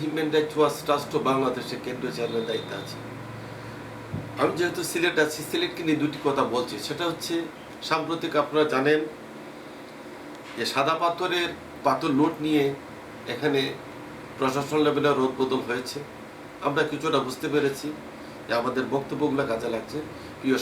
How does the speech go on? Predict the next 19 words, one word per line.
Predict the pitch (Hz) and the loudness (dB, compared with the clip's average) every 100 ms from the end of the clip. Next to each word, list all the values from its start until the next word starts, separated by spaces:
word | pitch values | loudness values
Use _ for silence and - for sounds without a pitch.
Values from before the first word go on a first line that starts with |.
| - | 0
সাংবাদিকরা | 127 123 120 135 139 139 113 | 0 0 2 0 2 4 2
অত্যন্ত | 131 131 131 120 | 0 -2 -2 0
চমৎকারভাবে | 135 135 151 143 131 120 | -2 2 2 4 2 0
তাদের | 117 120 - - - - - - | 0 -2 -4 -8 -12 -14 -14 -2
বক্তব্য | 123 - 131 131 | -2 2 2 2
তুলে | 131 135 131 | 4 4 4
ধরেছেন। | 131 - 160 165 - - - - - - - - - - - - - - - - - - | 2 0 -2 -4 -8 -14 -14 -14 -14 -14 -14 -14 -14 -14 -14 -14 -14 -14 -14 -14 -10 2
আরেকটা | 143 139 220 180 | 2 4 0 0
বিষয় | - 196 180 | 2 4 4
হচ্ছে | - 180 170 - - - - - - - - - - - - | 2 2 2 -4 -12 -14 -14 -14 -14 -14 -14 -14 -14 -14 -12
যে | 165 - | -8 -2
সিলেট | 170 165 165 165 - - - - - 139 | 2 4 4 2 -4 -12 -12 -12 -8 -6
উসমানী | 143 156 151 131 | 2 6 6 4
আন্তর্জাতিক | 127 139 143 - 123 | 2 2 4 2 2
বিমানবন্দরে | 131 135 131 120 117 113 107 - - - - 135 | 4 6 4 2 0 0 -4 -6 -10 -12 -8 -6
এখনো | 131 143 135 | 0 0 2
যাত্রী | 127 123 - 135 | 2 0 0 0
হয়রানি | - 113 107 104 | 2 2 -2 -4
হচ্ছে, | 120 - - | -6 -6 -10